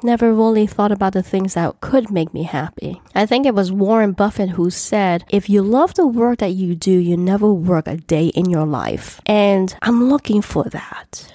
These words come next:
And I think in twenty twenty-one,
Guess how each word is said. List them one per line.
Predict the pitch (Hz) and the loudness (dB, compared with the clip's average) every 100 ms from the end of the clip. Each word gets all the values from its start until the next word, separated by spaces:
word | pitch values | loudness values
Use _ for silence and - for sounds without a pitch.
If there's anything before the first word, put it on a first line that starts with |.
| - | -4
And | 180 | 0
I | 170 185 | 0 -2
think | - - 240 202 185 - - - - | -4 -2 2 2 0 -2 -12 -18 -2
in | 208 196 | 0 0
twenty | - 214 208 | 0 2 2
twenty-one, | 202 - 196 175 180 202 190 175 165 | 2 0 2 2 2 0 0 -2 -4